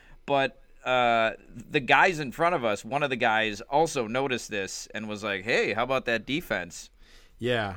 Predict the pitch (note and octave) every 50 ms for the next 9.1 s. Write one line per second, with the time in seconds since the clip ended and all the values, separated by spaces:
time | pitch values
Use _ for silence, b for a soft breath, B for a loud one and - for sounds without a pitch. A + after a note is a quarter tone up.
0 | - - - A#2+ C3 B2 A2 G2+ G#2 A2+ B2+ C3+ C#3 D3 C#3+ C#3+ D3+ - D#3+ D3+
1 | D3 C#3 C#3 C3 B2+ B2 B2+ C3 B2 A#2+ A2+ A2 G#2+ G#2 G2+ G#2 G2+ G2+ G#2 G#2+
2 | A2+ A2 - - A2 G#2 G2+ F#2+ G2 F#2+ F#2+ G#2+ A2+ G2 - - - D#2 D#2+ G2+
3 | F2+ A2+ G#2+ G#2 G#2 F#2+ - - G#2 G2 F#2 - G#2 G2 F#2+ F#2+ F#2 F2+ F2+ -
4 | G2 F#2+ F#2+ F#2 - B B B B B B C3 C3+ B2+ B2+ B2 A2+ G2+ F#2+ D#3+
5 | D3+ C#3+ C#3 C#3 C#3+ C#3 C3+ B2+ A#2+ A2 - C3+ D3 C3+ C3 - D#3 C#3+ C3+ C3
6 | C3 - - b b b b b b b b b A#2 A#2 A#2 A2+ A2+ A#2 - -
7 | - - - - C3 A#2+ F#3 G#3 G3+ F3+ F3 D3 B2 C3+ - - - - D3 D3
8 | C#3 C3 B2+ B2+ B2 B2+ B2 A#2+ A2 A2 A2+ A#2 A#2 A#2 A#2 A2+ G#2 G#2 G2+ G2
9 | -